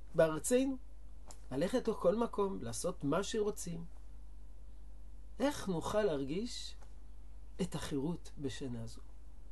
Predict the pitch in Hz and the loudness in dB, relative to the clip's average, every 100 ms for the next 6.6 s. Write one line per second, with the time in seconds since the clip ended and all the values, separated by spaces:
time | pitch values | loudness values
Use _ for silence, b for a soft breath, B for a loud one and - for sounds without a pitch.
0 | - - - - - - - - - - | -6 -6 -6 -6 -6 -6 -6 -6 -6 -6
1 | - - - - - - - - - - | -6 -6 -6 -6 -6 -6 -6 -8 -6 -4
2 | 175 - 180 156 202 175 160 160 143 143 | -2 0 2 4 4 4 2 -2 -2 -2
3 | - 135 143 131 120 120 123 120 113 113 | 2 2 2 0 -2 -2 -2 -2 -4 -4
4 | - - - - - - - - - - | -8 -8 -8 -8 -8 -8 -8 -6 -6 -6
5 | - - - - - 156 156 151 233 196 | -6 -6 -6 -6 -4 0 0 4 4 4
6 | - 190 165 139 151 | 2 -2 0 -2 0